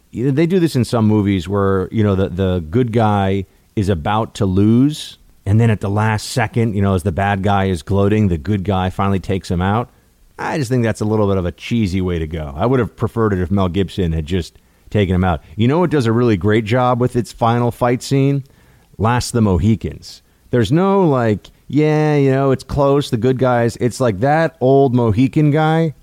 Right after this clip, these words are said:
does, like, a crazy somersault flip thing, and he just wastes the bad Mohawk guy. Like, there's no ifs, ands, or buts. That's the way it should go, in my opinion. Also a big Last of the Mohicans fan, for whatever that's worth.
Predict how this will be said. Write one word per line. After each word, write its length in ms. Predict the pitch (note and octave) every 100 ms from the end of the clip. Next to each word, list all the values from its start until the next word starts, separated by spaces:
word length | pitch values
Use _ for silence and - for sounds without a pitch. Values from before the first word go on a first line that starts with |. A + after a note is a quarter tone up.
| _ _ C#3
does, 120 | A#2
like, 140 | A2
a 80 | G2
crazy 580 | - - D#3+ D3+ B2+ B2
somersault 720 | - D3+ D3 C#3+ C3+ B2 G#2+
flip 340 | - A2+ -
thing, 400 | - D3+ D3 D#3 G#2+
and 140 | G2
he 160 | C3 D3+
just 400 | G#2+ A#2 - F2+
wastes 640 | E2+ C3 D3+ - - -
the 100 | G2
bad 540 | D#2+ G#2+ G2+ G2 E2+ - _ _ _ _
Mohawk 520 | G2 A#2 A#2+ G2 D#2+ -
guy. 340 | D2+ C#2+ D2+
Like, 240 | G2 G2 F#2
there's 160 | G2
no 240 | A#2 C3+ A#2+
ifs, 160 | A#2
ands, 300 | A#2+ G#2+ F#2+
or 80 | F2
buts. 460 | D#2 E2 D2 - -
That's 240 | - A3+ -
the 120 | D3
way 220 | A#2+ G#2+
it 80 | F#2
should 200 | - E2
go, 300 | F#2+ D2+ C#2+ -
in 120 | G2
my 200 | G2+ F#2
opinion. 460 | E2 F#2+ E2 C#2+ - _ _
Also 360 | C3 C3+ B2 A#2
a 40 |
big 320 | F#2 G2 F2 -
Last 320 | F#2+ F#2 F2
of 60 | F#2
the 60 | E2
Mohicans 380 | F2 E2 D2+
fan, 360 | - D#2+ C#2+ C#2+
for 300 | - E2+ D#2+
whatever 360 | F2+ E2+ D#2+ D2+
that's 240 | D#2 -
worth. 300 | D2 C#2+ -